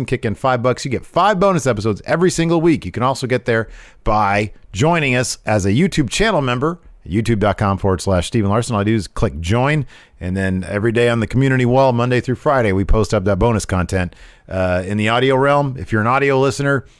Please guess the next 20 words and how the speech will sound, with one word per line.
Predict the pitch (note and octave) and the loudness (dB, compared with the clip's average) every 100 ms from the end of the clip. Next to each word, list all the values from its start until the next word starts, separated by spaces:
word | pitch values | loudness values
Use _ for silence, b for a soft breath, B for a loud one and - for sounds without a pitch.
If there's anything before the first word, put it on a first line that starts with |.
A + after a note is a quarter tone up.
| b | b
we | F#2 G2 | -4 0
also | A2+ A#2+ B2+ | 0 2 0
post | G#2+ B2 A#2+ | 2 2 2
the | - | 0
majority | G2+ F2 A#2+ C#3+ D3 | -2 0 0 2 2
of | |
our | B2+ | 0
bonus | A#2 C3+ C3 | 0 -2 -4
content | D3 C#3 D3+ C3 | -4 -2 -2 -2
as | G2 | -4
audio, | E2+ G2 A#2 A#2+ A#2+ A#2 | -4 -2 0 2 2 2
uh, | F#2+ A2 G#2+ G2+ | 2 2 4 2
clips | - C3 - | 0 -4 -4
or | F#2 F2 | -6 -6
as, | D2+ | -6
as | C#2+ E2 | -8 -12
audio | E2 G2+ A2 A2+ | -8 -6 -2 -2
podcasts | A2+ A2+ G2+ A2+ F#2 | 0 -2 0 -2 -2
as | |
well. | F#2 B2 C#3 | 0 2 0